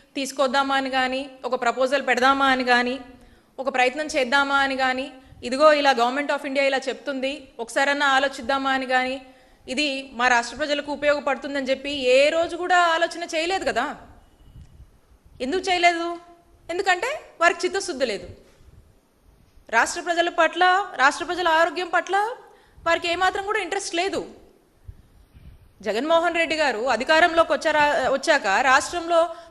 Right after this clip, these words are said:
పదిహేడు గవర్నమెంట్ కో-, కొత్త మెడికల్ కాలేజ్లు తీసుకురావాలనే ఒక గొప్ప ఆలోచనకి, ఆశయానికి శ్రీకారం చుట్టారు.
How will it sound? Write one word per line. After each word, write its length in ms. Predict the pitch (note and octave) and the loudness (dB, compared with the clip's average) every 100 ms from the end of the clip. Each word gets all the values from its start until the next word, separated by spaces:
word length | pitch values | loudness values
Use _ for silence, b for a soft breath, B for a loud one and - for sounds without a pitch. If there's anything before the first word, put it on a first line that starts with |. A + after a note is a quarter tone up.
| - | 0
పదిహేడు 360 | D4+ D#4+ E4+ E4 | 2 4 4 4
గవర్నమెంట్ 440 | D#4 D#4+ E4+ E4 | 4 4 0 0
కో-, 480 | E4+ E4 D#4+ - D#4+ | 4 6 4 2 -6
కొత్త 260 | D#4 D#4+ E4 | -2 -2 2
మెడికల్ 340 | E4 E4 E4 | 2 2 0
కాలేజ్లు 460 | E4+ D#4+ D#4+ D#4+ D#4 | 2 2 2 -2 -6
తీసుకురావాలనే 800 | E4+ E4+ F4+ E4 E4 E4 D#4+ | -6 -4 2 2 4 2 0
ఒక 120 | D#4+ D#4+ | -2 -2
గొప్ప 420 | C#4 D#4+ D#4+ F#4 | -2 -2 2 6
ఆలోచనకి, 640 | F4 E4+ E4+ E4+ E4 E4+ | 6 6 2 -2 -6 -2
ఆశయానికి 500 | E4 D#4 E4+ E4 F4+ | 0 0 -2 -4 -6
శ్రీకారం 420 | F4+ F4+ F4 F4 D#4+ | -4 2 4 2 -2
చుట్టారు. 300 | D4+ A#3+ | -6 -4